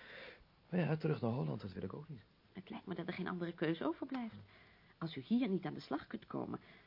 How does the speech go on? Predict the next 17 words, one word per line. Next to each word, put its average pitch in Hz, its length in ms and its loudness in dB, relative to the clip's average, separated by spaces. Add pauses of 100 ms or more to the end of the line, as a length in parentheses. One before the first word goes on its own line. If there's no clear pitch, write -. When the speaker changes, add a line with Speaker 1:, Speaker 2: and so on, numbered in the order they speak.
Speaker 2:
zijn - 220 -12
er 147 60 -6
geen 143 180 -4
redenen 165 400 -2
meer 175 160 0
om 180 80 -2
zoveel 202 280 0
risico 330 420 -2
te 339 120 2
lopen 285 280 4
in 262 60 0
dit 254 120 2
Duitsland. 214 440 -4
Speaker 1:
Ach, - 440 -10 (280)
ik 95 100 -14
ben 92 100 0
Ausländer. 104 500 6